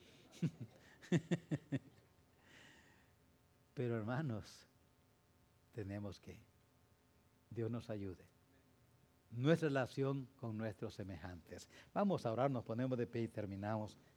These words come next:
con una palabra de oración. Padre nuestro, gracias por tu palabra. Nos ayuda a saber cómo vivir según los valores divinos, no los segun-, no los humanos.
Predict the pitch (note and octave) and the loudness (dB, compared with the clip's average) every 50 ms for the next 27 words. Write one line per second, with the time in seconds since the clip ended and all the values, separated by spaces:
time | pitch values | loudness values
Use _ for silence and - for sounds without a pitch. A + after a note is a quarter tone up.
0 | - - - F#2+ G2+ G#2+ G#2+ G#2 - - G2 F#2+ G2 G2 F#2+ G2 F#2+ F2+ F2+ F2 | -18 -14 -8 -6 -4 -2 -2 -4 -4 -4 -6 -6 -4 -4 -4 -4 -4 -4 -4 -6
1 | E2 E2 E2+ E2 E2 - - D#2+ D#2 D2+ D2+ - - - - - - - - - | -6 -8 -10 -12 -14 -14 -16 -16 -16 -16 -18 -20 -20 -20 -20 -20 -20 -18 -18 -16
2 | - - - - - - - - - - - - - - - - - - - - | -18 -18 -20 -20 -20 -20 -20 -20 -20 -20 -20 -20 -20 -20 -20 -20 -20 -20 -20 -20
3 | - - - - - - - - - - - - - - - F3 F#3+ F3 D#3+ D3 | -20 -20 -20 -20 -20 -20 -20 -20 -20 -20 -20 -20 -6 4 8 8 10 10 10 8
4 | D3 D#3 D3 - - C#3+ B2+ C3 C3 C3+ D3 C#3+ - D#3 C#3+ - - - - - | 8 6 6 6 4 4 6 8 8 8 8 6 2 0 -2 -2 -2 -2 -2 0
5 | - C3+ G#2 - B2+ A#2+ B2 B2 C3+ C#3 C#3+ D3 C3+ B2 A#2 G#2+ A#2 A2+ A2+ C3 | 0 -2 0 2 4 6 8 8 8 8 8 6 6 4 2 2 2 4 6 6
6 | C#3+ C#3+ C#3 C3 - B2+ A2+ B2 B2+ B2 - - B2 C3 C3+ C3 C3 B2 A2+ A#2 | 6 6 6 6 4 2 4 4 2 2 0 0 2 2 4 6 6 6 6 6
7 | C3+ C#3+ B2 - B2+ A#2 A#2 B2 C3 B2+ A2 A#2 A2 A2+ A#2+ B2+ B2+ B2 A2 G#2 | 4 2 2 0 0 0 2 2 2 2 2 2 2 4 4 4 4 4 2 2
8 | A2+ G#2 A2 B2+ C3 C3 C3+ B2 A2 - - A2+ A2+ A#2+ A#2 G2+ - A2+ G#2+ G#2+ | 2 2 2 2 2 2 0 -2 -4 -6 -6 -4 -2 -2 -2 -2 -2 -2 -2 -2
9 | A#2 A#2+ A#2 A2+ A#2+ C3 C3+ C3+ C3+ - A#2+ A#2+ A2+ - - A2+ A2 G2+ G2 G2 | -2 -2 0 2 2 2 2 2 0 -2 -2 -2 -2 -2 -4 -6 -6 -4 -4 -4
10 | F#2+ F2+ F2 F2 F2 - - | -4 -4 -6 -8 -10 -14 -18